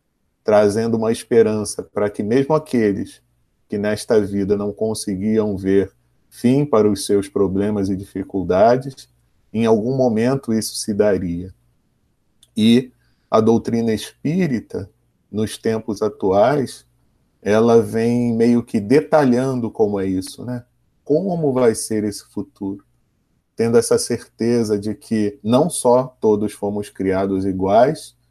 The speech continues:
tivemos uma mesma origem, como todos teremos a mesma destinação, que é a felicidade, né? Dentro da perfeição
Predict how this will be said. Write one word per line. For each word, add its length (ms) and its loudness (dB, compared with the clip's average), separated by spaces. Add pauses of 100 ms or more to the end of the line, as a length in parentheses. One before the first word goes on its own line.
(140)
tivemos 500 -2
uma 200 -4
mesma 340 -4
origem, 560 0 (400)
como 420 0
todos 680 4 (280)
teremos 480 0
a 80 0
mesma 420 -2
destinação, 1040 -6 (340)
que 260 2
é 140 4
a 80 -2
felicidade, 840 -6 (120)
né? 220 0 (500)
Dentro 420 -4
da 140 0
perfeição 840 -2